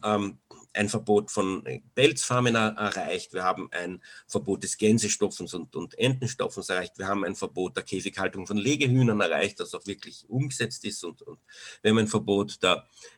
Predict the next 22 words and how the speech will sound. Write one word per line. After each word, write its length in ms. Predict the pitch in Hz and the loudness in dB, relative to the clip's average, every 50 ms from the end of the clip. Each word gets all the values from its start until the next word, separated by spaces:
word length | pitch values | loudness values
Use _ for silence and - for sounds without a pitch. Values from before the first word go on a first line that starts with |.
| _ - | _ 2
Käfighaltung 680 | - 143 147 123 131 131 127 110 110 107 117 107 107 | 4 4 4 4 2 2 2 2 2 2 2 0 0
von 160 | - 98 - | -2 -4 -4
Kaninchen 840 | - - 110 110 120 156 190 190 - - 160 151 147 147 135 123 131 | 0 4 6 6 6 6 4 2 2 4 4 4 6 4 2 0 0
zur 120 | - 117 107 | -2 -2 0
Fleischproduktion 800 | - 170 175 156 143 - - 143 131 127 131 - 127 120 120 | 2 2 2 2 2 2 2 2 2 0 0 0 0 2 2
erreicht, 480 | 107 101 98 101 92 98 104 104 - - | 2 2 0 2 2 2 0 0 -2 -6
wir 100 | 98 90 | -6 -4
haben 140 | 87 87 90 | -6 -6 -8
ein, 100 | 90 85 | -8 -8
und, 360 | - - - 82 82 73 - _ _ - - - | -10 -10 -8 -8 -8 -10 -14 _ _ -20 -18 -10
und 320 | - - 104 104 - - - | -6 -6 -6 -6 -6 -8 -6
ein 160 | 62 85 90 | -6 -6 -6
Verbot 540 | - - 107 - - 95 92 - - - - | -6 -6 -6 -4 -2 -4 -4 -4 -6 -8 -6
der 140 | 92 85 - | -6 -2 0
Wildtierhaltung 580 | 107 120 120 123 113 107 92 92 - - 104 101 | 0 0 2 0 -2 0 0 -2 -2 -2 -4 -4
im 120 | 95 - | -4 -4
Zirkus 320 | - - 139 131 - 107 | -6 -6 -4 -4 -4 -4
erreicht. 220 | 104 98 110 107 123 | -2 -2 -2 -2 -2
Also 140 | 127 127 123 | 0 0 0
es 120 | 127 - | 0 -2
gibt 240 | - 185 - - - | -4 -6 -6 -6 -2
schon 340 | - - 131 139 135 131 | 2 6 6 6 6 2